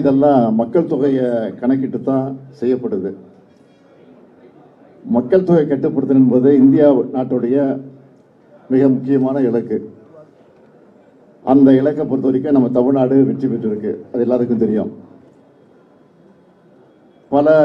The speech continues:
பத்தாண்டுகளா வெற்றிகரமான குடும்ப கட்டுப்பாடும் பெண்கள் கல்வி மற்றும் சுகாதார முன்முயற்சிகள் மூலம் நாம் இதை சாதிச்சிருக்கிறோம். மக்கள் தொகை கு-, குறைவாக இருக்கிற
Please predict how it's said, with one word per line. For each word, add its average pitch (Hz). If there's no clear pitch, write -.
பத்தாண்டுகளா 160
வெற்றிகரமான 147
குடும்ப 131
கட்டுப்பாடும் 135
பெண்கள் 156
கல்வி 139
மற்றும் 135
சுகாதார 135
முன்முயற்சிகள் 123
மூலம் 123
நாம் 123
இதை 113
சாதிச்சிருக்கிறோம். 113
மக்கள் 180
தொகை 156
கு-, -
குறைவாக 143
இருக்கிற 131